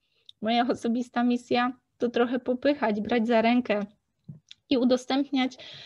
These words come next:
te wspaniałe dzieła tych wspaniałych twórców dalej na zewnątrz. Projekt ma też w sobie taką małą misję, zdefiniować, co to znaczy Handmade from Poland.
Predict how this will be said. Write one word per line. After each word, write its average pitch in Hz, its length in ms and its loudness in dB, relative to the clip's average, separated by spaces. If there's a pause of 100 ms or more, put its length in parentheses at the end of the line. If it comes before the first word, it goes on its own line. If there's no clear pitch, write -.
(100)
te 247 100 -2
wspaniałe 226 640 2
dzieła 202 360 0
tych - 140 -8
wspaniałych 101 540 -4
twórców - 600 -8 (200)
dalej 196 460 -4
na 196 140 -2
zewnątrz. 185 520 -8 (800)
Projekt 294 340 2
ma 339 120 0
też 294 200 -2
w - 40 -16
sobie 269 260 -4
taką 226 260 -4
małą 208 300 0
misję, 190 460 -4 (240)
zdefiniować, 233 840 -2
co 403 100 -6
to 403 160 -2
znaczy 220 540 -4
Handmade 196 540 -6
from 190 280 -4
Poland. 196 540 -8